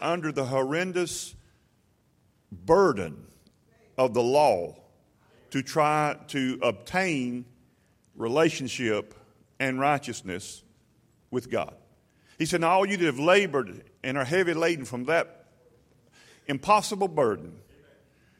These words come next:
now that you know you can't do it, come to me." That's all it is about, guys. Come to me, and I'll give you rest, because you don't have to do it 'cause I'm gonna do it. You can rest from trying to perform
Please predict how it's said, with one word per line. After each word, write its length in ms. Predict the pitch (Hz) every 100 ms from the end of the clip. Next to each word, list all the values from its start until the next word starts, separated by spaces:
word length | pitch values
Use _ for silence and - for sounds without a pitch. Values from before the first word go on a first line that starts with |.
| _ _
now 220 | 139 185
that 140 | 180 156
you 140 | 156
know 180 | 170 214
you 140 | 196
can't 340 | 185 185 180 127
do 180 | 107
it, 100 | 95 - - _ _ _
come 200 | - 127
to 100 | 117
me." 240 | 113 76 - - _ _ _ _ _ _ _ _ -
That's 180 | 185 196
all 220 | 226 208
it 100 | 202
is 120 | 190
about, 340 | 196 208 131
guys. 160 | 127 135 - - _ _
Come 260 | 202 202 175
to 100 | 170
me, 380 | 135 101 110 - _ _ _ _ _ _ _
and 100 | 123
I'll 120 | 143
give 220 | 135 135 127
you 100 | 127
rest, 380 | 131 107 92 - - -
because 280 | - 151 139
you 60 | 190
don't 160 | 180
have 180 | 165 156
to 80 | 135
do 180 | 156 147
it 80 |
'cause 160 | 123 123
I'm 160 | 147 123
gonna 200 | 107 90
do 60 |
it. 160 | 78 - - _ _ _ _ _ _ _ _ _ _ -
You 120 | 185
can 200 | 165 127
rest 580 | 151 147 92 - - - _ _ _ _
from 120 | 123
trying 300 | - 147 131
to 100 | 110
perform 640 | - 98 170 160 117 104